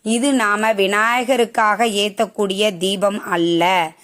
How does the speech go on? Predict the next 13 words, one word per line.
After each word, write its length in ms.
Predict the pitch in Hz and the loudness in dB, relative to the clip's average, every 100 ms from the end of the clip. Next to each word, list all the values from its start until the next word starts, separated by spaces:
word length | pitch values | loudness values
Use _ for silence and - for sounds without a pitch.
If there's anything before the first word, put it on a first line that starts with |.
| - - _ | -20 -20 _
அரச 440 | 196 202 240 233 262 | -2 0 0 0 0
மரத்து 400 | 226 196 175 185 | 2 0 0 0
அடியில 460 | 180 190 202 185 | 2 0 -2 -2
நீங்க 220 | 180 180 | 0 0
விநாயகரோட 840 | 175 175 196 208 202 214 220 254 226 | 0 0 0 0 2 4 4 4 2
இருந்தாலும் 600 | 190 185 190 180 196 220 | 0 0 2 2 2 0
சரிங்க, 420 | 190 180 160 170 | 0 0 0 0
அந்த 400 | 214 277 180 170 | 0 0 0 0
மரத்திற்குத்தான் 1000 | 165 170 202 226 - 262 214 214 - 220 | 0 0 0 -2 -6 -6 -4 -6 -4 -4
நீங்க 280 | 220 196 196 | -4 -2 -2
விளக்கு 320 | 180 180 - | -2 -4 -2
ஏற்றணுமே 560 | 180 185 214 196 185 175 | -4 -2 -4 -4 -4 -4
தவிர, 500 | 190 175 180 214 | -4 -2 0 0